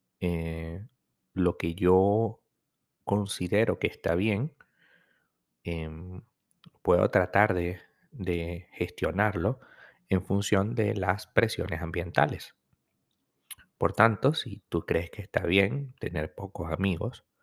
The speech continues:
pues intentemos gestionar esto con los demás. Un caso muy típico de esto es el tema de la familia, ¿no? Muchas veces uno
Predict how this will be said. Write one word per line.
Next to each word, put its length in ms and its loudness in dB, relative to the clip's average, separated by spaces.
pues 560 -4
intentemos 680 -4
gestionar 600 -2
esto 340 -4
con 340 -4
los 100 -8
demás. 400 -2
Un 120 -4
caso 240 4
muy 140 2
típico 460 0
de 200 0
esto 260 -2
es 480 -2
el 160 -20
tema 240 -2
de 60 0
la 80 -6
familia, 500 -6
¿no? 180 -8
Muchas 260 -6
veces 320 2
uno 460 -2